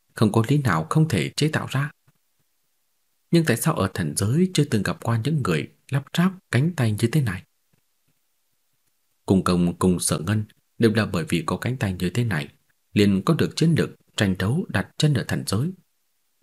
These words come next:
Có nghĩa là chỉ cần chế tạo một lượng lớn chân tay giả,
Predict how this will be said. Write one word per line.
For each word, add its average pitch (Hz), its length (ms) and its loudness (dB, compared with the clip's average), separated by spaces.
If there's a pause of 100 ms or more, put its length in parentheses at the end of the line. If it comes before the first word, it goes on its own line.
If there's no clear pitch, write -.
(640)
Có 156 100 4
nghĩa 160 140 6
là 135 220 2
chỉ 98 120 0
cần 95 220 0
chế 170 280 0
tạo 90 300 -4
một 92 200 -2
lượng 90 180 0
lớn 135 280 2
chân 82 280 -2
tay 87 160 -2
giả, - 340 -6